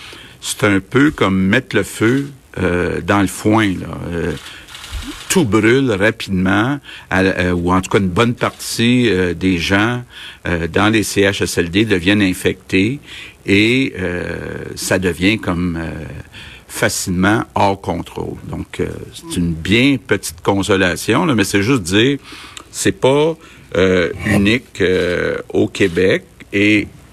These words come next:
personnellement, là, je vais parler pour le Québec, moi, j'en tire une, euh, grande leçon. Euh, vous savez qu'on travaillait déjà sur les maisons des aînés. Euh,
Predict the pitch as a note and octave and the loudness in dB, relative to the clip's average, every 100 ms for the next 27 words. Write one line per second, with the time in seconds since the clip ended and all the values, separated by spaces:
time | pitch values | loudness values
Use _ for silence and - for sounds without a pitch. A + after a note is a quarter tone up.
0 | - - - - - - C3 - B2+ G#2+ | -20 -20 -20 -18 -4 -2 0 0 0 2
1 | G2+ F#2 - A3+ F3+ A#2 F2+ G2+ G2+ A#2+ | 2 0 -2 -4 -4 -4 0 2 2 2
2 | A2 G2 F2 G2+ F#2 G#2 F#3 - - - | 2 2 4 2 2 2 2 -4 -12 -12
3 | - - E3 C3 C3+ G#2 - - A#2+ C#3 | -14 -2 2 4 4 2 -2 0 0 0
4 | A2+ F#2+ F#2+ F#2 F2 F2 F2+ - G#2 A#2 | 0 0 0 0 -2 -4 -6 -2 0 2
5 | C3+ A2 G2+ - F#2+ A#2 E3+ - - - | 4 2 0 -2 -2 -2 -6 -16 -20 -20
6 | - - - - - E2+ F2+ F#2 F#2 F#2 | -20 -20 -20 -18 -4 2 2 2 2 2
7 | D#2+ - - - - - - - - - | 0 -6 -12 -16 -20 -20 -20 -18 -16 -8
8 | - A2+ G#2+ - A2+ G2+ G#2 G2 A2 A#2+ | 0 2 2 0 0 2 2 4 4 2
9 | G2+ G2+ F#2 D3 - - G2+ F2+ F#2+ F#2 | 2 0 2 0 0 0 0 2 2 2
10 | F#2 A2+ C3+ A2 F#2+ B2+ C#3 G2+ F#2 G2 | 2 4 4 2 0 0 0 -2 0 0
11 | F#2+ F#2 F#2 G2+ E3 - - - - - | 0 0 0 -2 -4 -10 -16 -16 -16 -16
12 | - - - - - F2+ F2 | -14 -10 -10 -10 -4 -2 -2